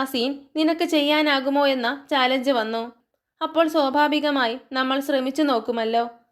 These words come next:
ആ ശ്രമമായിരുന്നു അത്. അല്ലാതെ ഞാൻ മമ്മൂക്കയെ കളിയാക്കിയതല്ലായിരുന്നു.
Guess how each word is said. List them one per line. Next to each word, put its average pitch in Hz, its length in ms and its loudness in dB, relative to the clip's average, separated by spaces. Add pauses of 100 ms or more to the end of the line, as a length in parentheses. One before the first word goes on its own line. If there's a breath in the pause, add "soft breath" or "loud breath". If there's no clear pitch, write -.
(120)
ആ 247 160 -2
ശ്രമമായിരുന്നു 247 800 0 (160)
അത്. 220 240 -2 (420)
അല്ലാതെ 269 440 2 (240)
ഞാൻ 311 160 0
മമ്മൂക്കയെ 285 580 0 (140)
കളിയാക്കിയതല്ലായിരുന്നു. 247 1300 0